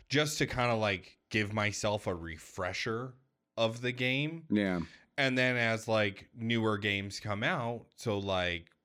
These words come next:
Speaker 1: God of War Ragnarok, I went back and I played God of War so that I could just, it,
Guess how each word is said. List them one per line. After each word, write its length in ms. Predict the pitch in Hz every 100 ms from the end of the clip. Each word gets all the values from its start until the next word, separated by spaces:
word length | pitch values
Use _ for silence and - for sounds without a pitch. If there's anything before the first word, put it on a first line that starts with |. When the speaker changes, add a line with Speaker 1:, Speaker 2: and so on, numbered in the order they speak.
| _
Speaker 1:
God 240 | 95 90
of 120 | 90 95
War 200 | 92 98
Ragnarok, 840 | 104 85 82 82 80 85 139 - _ _ _ _ _ _
I 180 | - 110
went 220 | 110 110
back 300 | 95 90 98
and 80 | 107
I 80 | 98
played 640 | 95 107 95 87 87 87 90 _ _ _ _ _ _ _ _ _ _ -
God 240 | 107 101 90
of 140 | 95
War 440 | 110 82 76 110 - _ _ - - _ _
so 260 | - 127 110
that 340 | 104 95 98 _
I 140 | 104
could 160 | 98 98
just, 200 | 98 92 _ _
it, 140 | 127